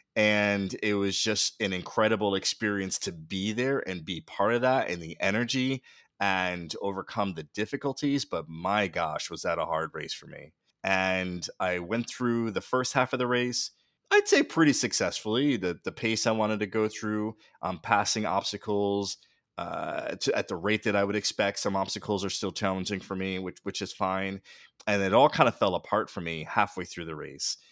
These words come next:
So I did something that, you know, tweaked my back a little bit. It was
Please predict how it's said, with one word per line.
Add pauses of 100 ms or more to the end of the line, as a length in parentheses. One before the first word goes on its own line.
(160)
So
I
did
something
that, (600)
you
know,
tweaked
my
back
a
little
bit. (320)
It
was